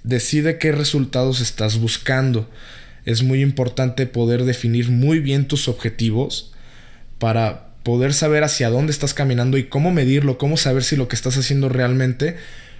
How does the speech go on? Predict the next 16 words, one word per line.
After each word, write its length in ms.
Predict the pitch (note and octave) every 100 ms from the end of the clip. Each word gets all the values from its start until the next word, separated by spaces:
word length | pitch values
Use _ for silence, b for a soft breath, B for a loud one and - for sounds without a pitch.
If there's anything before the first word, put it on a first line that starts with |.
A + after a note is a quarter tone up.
| - -
puede 1080 | A#2+ A#2 A#2+ A#2 G#2+ G2 F#2 - - - - - -
funcionar. 640 | - A2 A2 - G#2+ G#2 G#2 B B B B B
Yo 280 | A#2+ C#3 C3
para 240 | C#3+ C#3
esto, 580 | C3 - D#3+ E3 E3+ - -
ahorita 360 | A2 A2 B2+
les 140 | B2 A2+
voy 160 | A#2
a 40 | A2
comentar 440 | A#2+ A2+ A2+ A#2+
acerca 380 | A2+ A#2+ A2+ C3
de 220 | C3 G#2+
los 240 | A2+ C3
objetivos 580 | A#2+ - - B2 A#2 -
inteligentes. 920 | - B2+ A2+ B2 A2+ A#2+ - - - B B B B B B B B - - - -
Siete, 800 | - - D3 C#3+ D3 A2 -